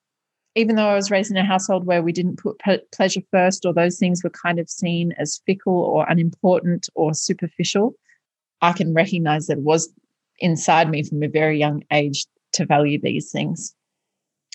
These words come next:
When I started diving a bit more into astrology, I remember finding out that Venus sits in the fourth house.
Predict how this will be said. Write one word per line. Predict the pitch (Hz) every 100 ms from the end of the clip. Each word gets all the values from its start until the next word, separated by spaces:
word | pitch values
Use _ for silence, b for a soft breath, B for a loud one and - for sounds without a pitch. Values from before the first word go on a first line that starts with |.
| - -
When | 190 190
I | 190
started | 190 196 180 175
diving | 180 170 185
a | 175
bit | 156
more | 165 160
into | - 170 170 170 160 -
astrology, | - 165 165 170 - 90 -
I | 160
remember | 160 156 156 170
finding | 151 175 147
out | 165
that | - -
Venus | 185 170 156 185 - -
sits | - - - 151
in | 147
the | 147 -
fourth | 247 285
house. | - 170 -